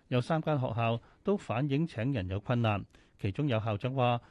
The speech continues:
過往七月初已經請齊教師，指如果情況持續，難以編排開學後嘅時間表。教育局回覆查詢，形容今學年教師流失率略高，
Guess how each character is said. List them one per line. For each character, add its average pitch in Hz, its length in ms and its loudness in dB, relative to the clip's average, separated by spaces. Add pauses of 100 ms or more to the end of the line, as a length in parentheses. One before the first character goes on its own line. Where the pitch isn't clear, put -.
(160)
過 180 160 4
往 170 260 2
七 233 220 -2
月 147 100 0
初 185 280 2
已 135 100 0
經 165 180 2
請 110 240 -2
齊 101 200 -4
教 113 260 0
師， 156 300 0 (340)
指 120 220 -2
如 98 200 -4
果 120 220 -2
情 95 280 -4
況 135 240 0
持 101 220 -4
續， 135 220 4 (300)
難 131 220 2
以 160 120 0
編 247 200 0
排 117 300 0 (320)
開 226 180 2
學 165 240 0
後 117 220 0
嘅 123 120 -2
時 113 160 -6
間 107 180 0
表。 113 240 2 (500)
教 120 140 0
育 110 80 0
局 113 260 -4
回 95 140 -4
覆 156 180 -6
查 90 240 -4
詢， 170 320 0
形 110 140 -2
容 107 160 0
今 180 180 0
學 147 220 -2
年 107 240 -2
教 151 180 2
師 208 280 -2
流 95 260 -4
失 - 180 -2
率 135 380 -2
略 113 180 -2 (120)
高， 175 220 6